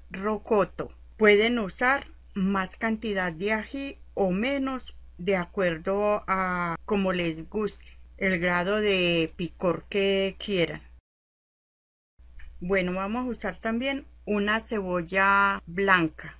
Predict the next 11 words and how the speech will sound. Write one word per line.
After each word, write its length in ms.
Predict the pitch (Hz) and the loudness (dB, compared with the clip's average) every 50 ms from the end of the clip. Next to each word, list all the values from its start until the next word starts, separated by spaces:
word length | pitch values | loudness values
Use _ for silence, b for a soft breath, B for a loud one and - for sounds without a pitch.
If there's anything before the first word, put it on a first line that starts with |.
| - | -2
o 420 | - 208 208 196 185 185 180 175 170 | 2 4 6 6 6 4 2 2 0
cebolla 600 | 170 - - 196 180 175 175 180 170 202 208 202 | -2 -6 -4 -2 0 0 0 0 0 0 0 0
de 60 | 190 | 2
huevo, 380 | 175 170 170 175 165 175 180 - | 0 0 0 0 0 -2 -4 -6
como 160 | - 196 180 | -6 -4 -2
le 120 | 175 170 | -2 -2
decimos 340 | 165 165 - 160 160 170 185 | -2 -2 -4 -2 -2 -2 -2
aquí 220 | 185 - - 170 | -4 -6 -4 -4
en 100 | 160 165 | -2 0
Antioquia. 680 | 170 170 170 165 - 180 175 170 160 - - - - - - _ _ _ _ _ _ _ _ _ _ _ _ _ - - - - - | 0 -2 -2 -4 -6 -6 -4 -4 -4 -6 -10 -20 -20 -20 -20 _ _ _ _ _ _ _ _ _ _ _ _ _ -20 -20 -20 -18 -12
Dos 580 | 185 170 165 175 - 233 226 233 254 277 302 | -12 -12 -10 -4 2 2 4 4 4 0 -2